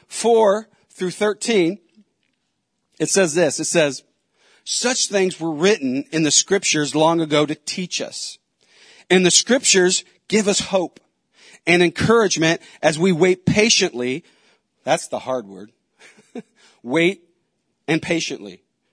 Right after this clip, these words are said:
Wait and patiently. "For God's promises to be fulfilled. I pray that the God of so-, the source of hope will fill you completely with joy and peace because you trust in him. Then you will overflow with confident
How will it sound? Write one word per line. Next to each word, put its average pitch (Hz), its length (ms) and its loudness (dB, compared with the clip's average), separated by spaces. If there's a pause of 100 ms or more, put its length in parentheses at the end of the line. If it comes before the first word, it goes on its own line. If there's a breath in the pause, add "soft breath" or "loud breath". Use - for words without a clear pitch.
(160)
Wait 160 340 -4
and 151 100 -8
patiently. - 520 -10 (640 soft breath)
"For 226 180 2
God's 240 360 2
promises 208 800 2
to 196 100 -6
be 214 100 0
fulfilled. 220 500 0 (380 loud breath)
I 220 160 6
pray 247 260 2
that 233 160 -2
the 185 100 0
God 202 420 4
of 180 80 -2
so-, - 340 0
the 165 140 0
source 302 420 2
of 165 140 -4
hope 143 340 0 (340 soft breath)
will 165 120 0
fill 214 260 0
you 226 120 0
completely 196 500 -2
with 180 120 0
joy 170 300 -4
and 170 100 -2
peace 147 240 -6
because 139 300 -8
you 143 60 -10
trust 156 280 -6
in 143 100 -6
him. 143 220 -6 (260 loud breath)
Then 180 140 4
you 196 100 4
will 196 140 6
overflow 170 460 4
with 151 140 0
confident 147 580 -2